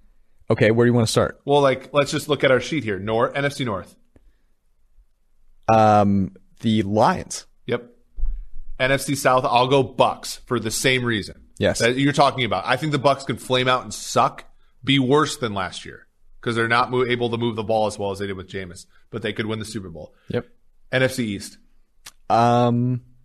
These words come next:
Speaker 1: it, it has to be the Eagles.
Speaker 2: Yep. I like that. Football team, sec-, second runner-up.
Speaker 1: Yep.
Speaker 2: N F C West.
Speaker 1: Okay, so I wanna go Cardinals here. I wanna hear what you think.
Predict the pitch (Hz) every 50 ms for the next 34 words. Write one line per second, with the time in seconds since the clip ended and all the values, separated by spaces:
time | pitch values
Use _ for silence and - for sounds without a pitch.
0 | _ - - _ _ _ _ _ _ _ - - - - - _ _ _ _ -
1 | - _ _ - - - - - _ - - _ - - - _ _ _ _ _
2 | _ _ _ _ _ - - - - - - - - - - 139 117 123 120 95
3 | - - 110 98 73 64 73 73 67 65 65 - - - - _ _ _ _ _
4 | - 123 127 - - - - _ - 113 113 113 110 - - 98 - - - 147
5 | 147 147 139 131 - 135 131 120 110 104 104 - - - 127 117 - - - -
6 | 123 117 - 113 104 104 101 101 92 - - - - - - 107 143 151 151 147
7 | - 151 123 107 107 123 117 104 87 - - - - - _ _ _ _ _ _
8 | _ - - _ - - _ _ _ _ _ _ _ _ _ _ _ _ _ _
9 | _ _ _ _ _ _ _ _ _ _ _ _ _ _ _ _ _ _ _ _
10 | _ _ _ _ _ _ _ _ - - - - - 120 120 110 98 - 107 117
11 | 127 131 139 147 165 180 175 165 151 131 120 - - 127 110 110 107 95 - -
12 | 95 104 117 123 131 139 123 104 - - 107 104 - - 69 60 - -